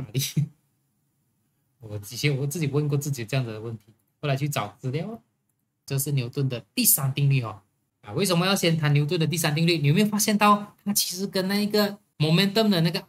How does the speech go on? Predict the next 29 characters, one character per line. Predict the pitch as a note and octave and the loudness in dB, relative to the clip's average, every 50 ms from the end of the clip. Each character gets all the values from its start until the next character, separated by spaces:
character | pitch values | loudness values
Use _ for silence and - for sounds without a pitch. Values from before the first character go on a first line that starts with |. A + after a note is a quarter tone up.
| _ _ _ | _ _ _
那 | F3 F3+ F#3+ | -4 -4 -4
个 | F3+ E3 F#3+ F#3+ F#3 F#3 F3+ F3+ E3+ E3+ E3 | -2 0 0 0 2 0 0 0 0 -2 -2
Principia | E3 F#3 F3+ E3 G#3 F#3 F3 E3 D#3 | -2 -2 0 0 0 0 0 0 0
Abadian | D3 D#3 D#3 E3 E3+ E3+ | 0 0 2 2 2 4
momentum | D#3+ C#3+ C#3+ C#3+ D3 C#3+ F3 F3 E3 | 4 4 4 4 4 2 2 2 2
的 | D#3 D3 | 2 2
Dupin | D3 D#3 C#3 E3 D#3+ | 0 2 2 2 4
的 | D#3+ | 4
case | D#3+ E3 E3 E3 | 4 4 2 4
是 | E3 E3+ | 4 4
一 | E3 | 2
样 | D#3+ D3+ D3 | 2 2 2
的， | C#3+ C3+ - _ _ _ | 0 -2 -2 _ _ _
有 | - B2+ | -2 0
一 | C3+ D3 | 0 0
个 | D3+ G3 | 2 0
往 | F#3 D#3 C#3 C3+ | 0 0 0 0
后 | - F3 F3 | -2 -2 -2
的 | D#3+ D3+ | 0 0
momentum， | C#3+ C3+ B2+ C3+ C#3 C#3 C#3+ F#3 G3 G3+ - _ _ | 0 0 2 0 0 0 -2 -4 -6 -6 -8 _ _
就 | - - E3 | -4 0 2
会 | E3 | 2
有 | D3 | 2
一 | C#3 | 2
个 | D3+ | 0
往 | D3+ C#3+ C3+ - - | -2 -4 -6 -6 -8
前 | - - C3 B2 | -8 -6 -2 0
的 | C#3 | 2
momentum。 | C#3 C3+ C3+ C#3 D3 E3 G#3+ A3 A3 | 2 2 2 2 0 -2 -2 -6 -6